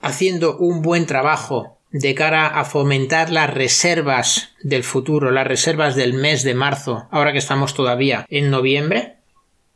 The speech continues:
La única forma de saberlo es comparando, no con cómo se comportó marzo una vez terminado, sino con cómo teníamos las ocupaciones para marzo de este año dos mil veinte, cuando todavía estábamos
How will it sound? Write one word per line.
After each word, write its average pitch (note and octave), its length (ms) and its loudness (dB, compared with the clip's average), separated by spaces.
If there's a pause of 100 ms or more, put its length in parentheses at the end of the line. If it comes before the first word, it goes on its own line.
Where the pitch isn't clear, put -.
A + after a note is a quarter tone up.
(100)
La D3 100 0
única D3+ 220 0
forma E3 240 -2
de D3+ 60 0
saberlo G#3+ 420 0
es D#3+ 220 0
comparando, G3+ 880 0 (240)
no B3 240 0
con A#3 180 0
cómo G3 260 0
se D#3+ 140 0
comportó D3+ 500 0
marzo D3+ 480 0
una C#3+ 240 2
vez C#3 240 -2
terminado, D3 680 0 (240)
sino D3 380 0
con C#3 400 -2 (180)
cómo A3 380 2
teníamos D#3+ 640 2
las C3 180 0
ocupaciones C#3 680 -2
para B2+ 280 -2
marzo E3+ 480 -2
de D3 80 2
este - 240 -2
año C#3 240 0
dos F2+ 180 -4
mil F#3 180 2
veinte, F3 540 0
cuando G#3 300 0
todavía F#3 400 2
estábamos D3+ 580 0